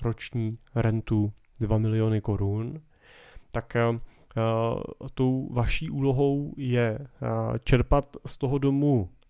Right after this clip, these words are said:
takovou rentu pro váš osobní život, aby, a, jste, aby vám zůstalo pořád dostatek peněz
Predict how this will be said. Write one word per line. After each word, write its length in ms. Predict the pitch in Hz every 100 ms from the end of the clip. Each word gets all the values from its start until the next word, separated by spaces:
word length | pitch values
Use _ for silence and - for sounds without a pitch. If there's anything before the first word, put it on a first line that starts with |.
| _
takovou 480 | - - 110 131 151
rentu 540 | 120 107 104 98 117 -
pro 260 | 104 90 -
váš 480 | 104 101 117 - - -
osobní 580 | 110 - 113 98 131 131
život, 560 | 110 101 95 101 - - - - - - -
aby, 440 | 120 123 123 147 - _ - 123
a, 340 | 120 117 113
jste, 340 | - - 135
aby 200 | - 123
vám 220 | 131 151 127
zůstalo 500 | 127 - 160 160 156
pořád 600 | 143 131 131 139 - 131
dostatek 600 | 120 120 143 - 151 -
peněz 560 | 143 139 147 - -